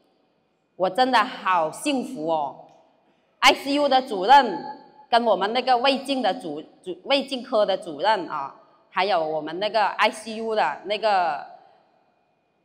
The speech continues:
呃，护士长，几个领导啊，推-，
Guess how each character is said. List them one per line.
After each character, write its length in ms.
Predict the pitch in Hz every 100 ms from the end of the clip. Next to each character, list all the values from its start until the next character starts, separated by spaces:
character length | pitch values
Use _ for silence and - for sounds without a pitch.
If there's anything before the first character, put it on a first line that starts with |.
| _
呃， 580 | - 175 165 160 151 107 - _ _ _ _ _
护 80 | 311
士 180 | - 294
长， 280 | 202 156 131 - - _ _ _ _ _ _ _ -
几 140 | 151
个 140 | 240
领 200 | 233 175
导 240 | 175 139 131 - - -
啊， 240 | 135 - _ _ _ _ _ _ _ _ _
推-， 380 | 190 185 -